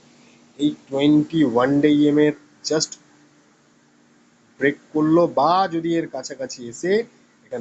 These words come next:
থেকে বাউন্স ব্যাক নেয় কোনো ডেইলি ক্যান্ডেলে, তখন কিন্তু আমরা এখানে ফ্রেশ বাইং এর কথা চিন্তা ভাবনা করব। কিন্তু আমরা এখানে একটা জোনকে একটু আমাদের র্যাডারের মধ্যে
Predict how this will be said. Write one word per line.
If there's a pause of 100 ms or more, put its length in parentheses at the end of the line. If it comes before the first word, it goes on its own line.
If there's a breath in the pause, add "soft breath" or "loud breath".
থেকে (120)
বাউন্স (160)
ব্যাক (140)
নেয় (400)
কোনো (100)
ডেইলি
ক্যান্ডেলে, (520)
তখন (100)
কিন্তু
আমরা
এখানে (200)
ফ্রেশ (220)
বাইং (100)
এর
কথা (100)
চিন্তা
ভাবনা (180)
করব। (680)
কিন্তু (640)
আমরা (120)
এখানে (180)
একটা (200)
জোনকে (880)
একটু (160)
আমাদের (1400)
র্যাডারের
মধ্যে